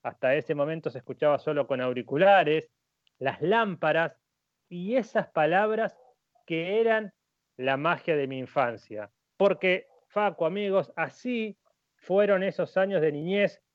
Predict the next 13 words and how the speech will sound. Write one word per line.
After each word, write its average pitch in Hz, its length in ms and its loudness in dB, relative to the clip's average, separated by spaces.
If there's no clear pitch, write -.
de 135 140 -2
Julio 190 460 -2
Cortázar 180 760 0
en 139 160 -6
Banfield, 143 560 0
en 123 140 -8
el 120 120 -6
sur, 147 420 -2
lleno 185 300 2
de 147 160 0
cronopios, 147 720 2
famas, 165 520 0
esperanzas 175 760 -2